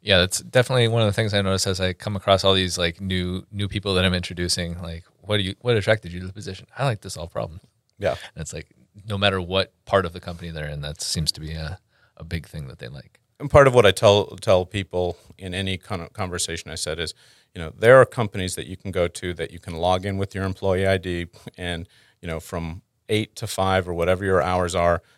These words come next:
Speaker 2: there's a very prescriptive job description. Do these things, check these boxes, et cetera,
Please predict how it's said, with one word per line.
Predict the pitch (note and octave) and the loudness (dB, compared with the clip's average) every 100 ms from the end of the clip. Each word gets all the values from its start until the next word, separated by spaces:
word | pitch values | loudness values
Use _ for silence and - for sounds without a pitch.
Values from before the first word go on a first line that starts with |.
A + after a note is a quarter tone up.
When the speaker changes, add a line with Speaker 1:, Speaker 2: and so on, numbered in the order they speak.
| _ | _
Speaker 2:
there's | - | -14
a | E2 | -2
very | F2+ F#2 | 2 2
prescriptive | - F#2+ - F#2 - E2+ | 0 -8 -4 -6 -6 -14
job | D#2 E2 D#2+ | -2 0 0
description. | E2 - F2 D#2 - D2+ D#2 | 0 -4 -4 -8 -8 -8 -8
Do | F2+ G#2+ | -4 -2
these | G#2 G2+ - | 0 0 0
things, | F#2+ F2+ F2+ | 0 -2 -2
check | - F#2 - | 0 -2 -2
these | F#2 | -8
boxes, | E2+ F2 F2 - E2+ | -2 0 0 -4 -12
et | E2 | -8
cetera, | - E2+ E2+ | -4 0 0